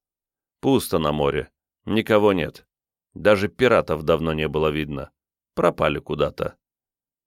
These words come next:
Снял шлем, вытер рукавом пот со лба, подышал открытым ртом. Потянулся к баклажке на поясе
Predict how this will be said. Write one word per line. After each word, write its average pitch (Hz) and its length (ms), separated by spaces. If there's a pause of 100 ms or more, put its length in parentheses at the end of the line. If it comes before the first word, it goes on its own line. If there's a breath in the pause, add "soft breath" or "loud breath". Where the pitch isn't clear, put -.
(260)
Снял 131 400
шлем, 95 520 (360)
вытер 135 580
рукавом 98 640
пот 92 280
со 76 220
лба, 87 400 (600)
подышал 98 480
открытым 107 500
ртом. 73 420 (800)
Потянулся 143 520
к 90 100
баклажке 90 600
на 80 160
поясе 101 640